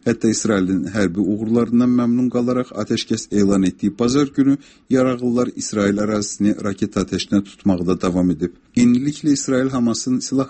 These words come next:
qaçaqmalçılığı üçün istifadə etdiyi Misirlə sərhəddəki tunelləri ləğv etməkdən ibarət olan əməliyyatın ikinci məqsədinə də çata bilməyib. Təxminlərə görə tunellərin üçdə bir hissəsi hələ də işlək halda qalır,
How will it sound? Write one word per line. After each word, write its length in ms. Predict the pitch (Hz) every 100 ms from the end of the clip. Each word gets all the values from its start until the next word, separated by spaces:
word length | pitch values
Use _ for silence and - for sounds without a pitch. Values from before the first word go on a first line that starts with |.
| 120
qaçaqmalçılığı 800 | 104 107 98 101 98 107 104 120
üçün 280 | 120 123 -
istifadə 440 | - 107 98 101
etdiyi 240 | 101 - 110
Misirlə 400 | 110 - 127 107
sərhəddəki 640 | - 101 101 - 92 - 101
tunelləri 480 | 113 95 95 90 95
ləğv 280 | 107 98 95
etməkdən 460 | - 98 - 107 101
ibarət 320 | 95 92 101
olan 200 | 92 95 101 101
əməliyyatın 560 | 95 90 90 - 95 -
ikinci 340 | - 101 101 98
məqsədinə 480 | 90 - 87 85 90 90
də 120 | 92
çata 280 | 101 95 90
bilməyib. 480 | 92 90 87 92 - _ _ -
Təxminlərə 500 | 123 113 104 104 98
görə 180 | 104 98
tunellərin 600 | - 107 98 92 90 92 -
üçdə 180 | - 101
bir 100 | 95 -
hissəsi 480 | 95 - 90 -
hələ 240 | 95 90 82
də 120 | 90
işlək 320 | - 95 92 101
halda 240 | 101 117
qalır, 340 | 117 120 135